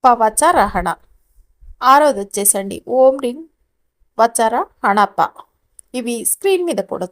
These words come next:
చూపిస్తానండి. ఏమిటంటే ఇవి శక్తివంతమైన అన్నమాట. జపాలనే చెప్పాలి. భక్తి, క్షేమం, సమస్యల పరిష్కారం కోసం జపిస్తారు. ప్రతి మంత్రానికి ప్రత్యేకమైన శక్తి ఉంటుందని,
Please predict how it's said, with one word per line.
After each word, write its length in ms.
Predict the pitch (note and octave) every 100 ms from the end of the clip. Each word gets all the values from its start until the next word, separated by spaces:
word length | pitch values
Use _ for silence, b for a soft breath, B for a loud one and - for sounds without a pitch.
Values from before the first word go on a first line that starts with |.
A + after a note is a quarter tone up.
| G#3+
చూపిస్తానండి. 720 | G3 F#3+ - F#3+ - G#3 -
ఏమిటంటే 560 | - A#3+ E4 E4 G3+ A3
ఇవి 260 | G#3 G#3 G3
శక్తివంతమైన 920 | - - - C#4+ A#3+ G3+ F#3+ F3+ F3
అన్నమాట. 360 | E3+ F3 E3+ F3 F3+ - b b b b
జపాలనే 680 | F#3+ A3+ - A#3 G3 G3 G3 G3+
చెప్పాలి. 460 | F3+ - F3 E3+ F3+
భక్తి, 480 | G3 G#3 - _ G3
క్షేమం, 640 | G3 - A#3+ G#3+ F#3+ F#3+ F#3+
సమస్యల 600 | - A3 G#3+ - G#3+ G3
పరిష్కారం 600 | - G#3+ - - A3 F#3
కోసం 380 | F#3+ E3 - D#4+
జపిస్తారు. 640 | G3+ - G3+ - - - - b b b _
ప్రతి 320 | - _ D4+
మంత్రానికి 760 | B3 F#3+ G#3+ D#4+ D#4 E4 F#4 B4+ -
ప్రత్యేకమైన 760 | B3 - B3 B3 A3+ A3 F#3+
శక్తి 360 | G3 G3+ - C4
ఉంటుందని, 720 | G#3 G3 F#3+ F#3+ F#3+ F#3+ F#3+